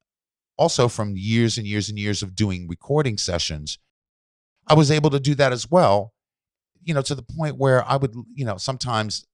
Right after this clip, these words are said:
at one point I was doing three or four sessions a day. And, you know, I'd go home and I didn't even remember what I did. And so, uh, and, y-, y-, you know, as monumental as some of it m-, might have been, and,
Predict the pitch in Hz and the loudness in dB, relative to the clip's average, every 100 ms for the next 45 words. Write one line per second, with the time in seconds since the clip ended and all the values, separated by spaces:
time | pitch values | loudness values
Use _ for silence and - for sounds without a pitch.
0 | _ - - 143 170 - 92 95 98 - | _ -12 -4 -2 -2 -4 -4 -2 -4 -4
1 | 101 87 107 104 - 92 95 - 90 - | -8 -8 -6 -6 -6 -4 -4 -2 -4 -6
2 | 80 87 87 131 170 104 110 _ _ _ | -6 -10 -4 0 2 0 -4 _ _ _
3 | _ _ _ _ 143 143 139 - 147 127 | _ _ _ _ -2 -2 -2 -4 0 0
4 | - - 110 123 123 131 143 110 120 131 | -2 -6 -4 -2 0 0 0 0 -2 -4
5 | 113 98 98 101 107 113 113 110 85 139 | -4 -4 -2 0 2 2 2 2 4 4
6 | 202 76 - _ _ _ _ _ _ _ | 4 -4 -10 _ _ _ _ _ _ _
7 | - 127 120 113 110 - 135 120 110 110 | -2 2 2 0 -2 -2 2 4 4 2
8 | - _ _ _ - _ 131 - 139 135 | -2 _ _ _ -20 _ -20 -8 -6 -6
9 | _ - _ 165 - - 170 160 139 - | _ -20 _ -18 -18 -12 -4 0 0 0
10 | 147 131 - _ 110 131 165 165 139 143 | -2 -2 -8 _ -8 -4 -2 -4 -4 -4
11 | 190 156 135 - 151 151 151 135 143 - | -4 -4 -4 -4 -6 -6 -6 -8 -14 -10
12 | 139 139 135 139 117 151 123 85 - _ | -6 -4 -4 -6 -4 -2 -2 -4 -14 _
13 | _ _ _ 160 156 | _ _ _ -2 -2